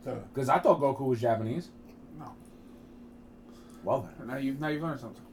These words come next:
Speaker 1: So where does he live?
Speaker 2: I mean, I still gonna consider him
Speaker 1: Well,
Speaker 2: Japanese.
Speaker 1: where, where would you consider it?
Speaker 2: He's from Long Island? <laughs>
Speaker 1: Uh, it ain't, it ain't in America.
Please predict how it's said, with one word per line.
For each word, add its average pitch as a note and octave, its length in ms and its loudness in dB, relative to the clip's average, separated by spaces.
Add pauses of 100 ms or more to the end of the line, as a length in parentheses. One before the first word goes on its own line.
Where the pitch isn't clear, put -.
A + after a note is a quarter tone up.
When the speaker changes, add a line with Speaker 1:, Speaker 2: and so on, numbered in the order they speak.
(160)
Speaker 1:
So C3 140 -4
where A#2 140 4
does A2 80 0
he A2 60 0
live? D#3 240 -2
Speaker 2:
I C#3 60 0
mean, C#3+ 140 0
I C#3 40 4
still F#3+ 340 4
gonna B2 300 -2
consider C3+ 380 -2
him B2+ 100 2
Speaker 1:
Well, B2 100 4
Speaker 2:
Japanese. - 160 6 (100)
Speaker 1:
where, - 80 6
where G3+ 100 6
would F#3+ 100 4
you F3 100 6
consider D3 400 4
it? - 100 -10 (840)
Speaker 2:
He's A#2 100 -8
from A2+ 140 0
Long A#2 140 2
Island? E3+ 500 2
<laughs> C#3+ 300 0
Speaker 1:
Uh, A2+ 320 -8
it C3 100 2
ain't, C#3+ 320 2
it D#3+ 40 4
ain't E3 180 4
in C3+ 80 0
America. B2 480 0